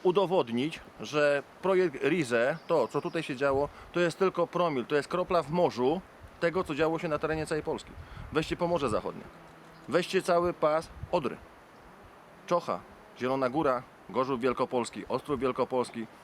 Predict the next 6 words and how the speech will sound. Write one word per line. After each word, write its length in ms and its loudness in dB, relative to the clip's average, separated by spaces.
Szczecinek, 540 -2
Barwinek, 560 0
Tuczno 400 -2
i 80 0
wszystkie 340 -2
podziemia, 600 -2